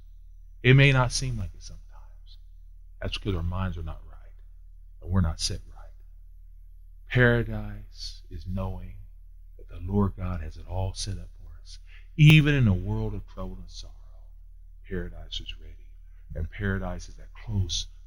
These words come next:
personal relationship. Even when storm is coming down, paradise is being with He who's got paradise ready and waiting for us.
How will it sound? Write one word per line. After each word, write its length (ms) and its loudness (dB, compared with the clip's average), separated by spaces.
personal 340 -2
relationship. 460 -4
Even 200 8
when 120 2
storm 480 4
is 120 2
coming 320 -6
down, 360 -8
paradise 680 -4
is 100 -12
being 300 -8
with 120 -12
He 200 -12
who's 180 -2
got 220 -10
paradise 600 -8
ready 340 -4
and 120 -12
waiting 260 -2
for 320 -4
us. 340 -10